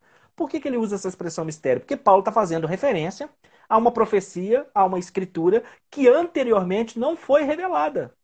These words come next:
Que anteriormente não foi revelada. O, por que que não foi revelado? Porque os profetas não viram a igreja. A igreja é outra coisa.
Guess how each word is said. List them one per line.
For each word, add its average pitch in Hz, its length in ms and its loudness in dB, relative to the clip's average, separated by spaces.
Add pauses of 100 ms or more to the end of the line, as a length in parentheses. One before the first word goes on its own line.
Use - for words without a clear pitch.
(140)
Que 226 100 -2
anteriormente 226 520 0
não 277 140 -4
foi 247 200 0
revelada. 240 500 0 (340)
O, 269 100 -12
por 262 240 -6
que 294 160 -2
que 294 80 -2
não 285 120 2
foi 254 160 6
revelado? 240 340 6
Porque - 140 -2
os 247 80 0
profetas 247 440 2
não 254 140 -2
viram 254 240 0
a 254 40 0
igreja. 233 520 6 (180)
A 214 80 2
igreja 240 300 2
é 247 40 8
outra 247 260 4
coisa. 233 340 4